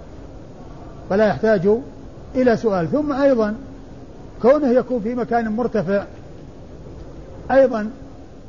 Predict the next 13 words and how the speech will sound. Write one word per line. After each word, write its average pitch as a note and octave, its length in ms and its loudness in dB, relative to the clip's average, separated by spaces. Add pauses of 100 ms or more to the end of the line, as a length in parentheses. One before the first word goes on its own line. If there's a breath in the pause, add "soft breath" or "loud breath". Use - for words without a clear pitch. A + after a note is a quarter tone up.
(380)
المجلس A3+ 680 2
إذا G#3 220 4
ط-، A3+ 220 -2 (100)
كثر، G3+ 340 4 (880)
وإذا G3 500 4 (640)
كثر A3+ 240 6
الجلوس F#3+ 540 4 (840)
وكثر G#3 340 4
الحاضرون G3+ 680 4 (880)
يكون A3+ 540 2
على G3+ 260 2
المكان A3 340 2
المرتفع A3 560 2